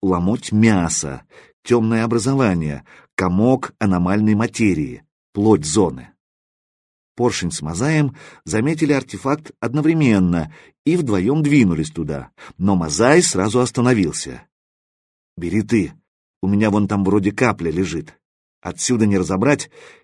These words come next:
сейчас скажу». Он сделал шаг вперёд, но тут его за локоть схватил змеёныш. «Погоди, не ходи дальше, там на Лёшке кабаны.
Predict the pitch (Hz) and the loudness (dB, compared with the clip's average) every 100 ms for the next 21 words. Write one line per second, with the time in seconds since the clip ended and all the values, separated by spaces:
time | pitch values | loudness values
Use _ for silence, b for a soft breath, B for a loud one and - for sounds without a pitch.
0 | B - 92 117 - 113 95 90 - _ | B -6 0 0 2 0 0 0 -4 _
1 | _ _ _ _ _ - 165 151 156 104 | _ _ _ _ _ -6 -6 -6 -4 0
2 | 90 80 78 85 76 - 95 151 175 - | 0 -2 -6 -10 -10 -4 2 2 2 -6
3 | B B B 98 98 170 175 156 156 143 | B B B -2 0 -2 -2 0 0 0
4 | 101 147 170 170 - 208 147 131 113 156 | 0 0 0 -2 -2 0 2 2 4 4
5 | 131 90 69 - - B B B _ _ | 4 2 -2 -12 -20 B B B _ _
6 | 135 190 131 160 170 - _ _ 127 135 | 0 2 4 2 2 -4 _ _ -2 0
7 | 151 147 147 131 95 95 117 127 127 117 | 0 2 4 4 2 -2 0 0 2 2
8 | 131 123 - 127 151 123 76 | 0 -4 0 2 4 4 0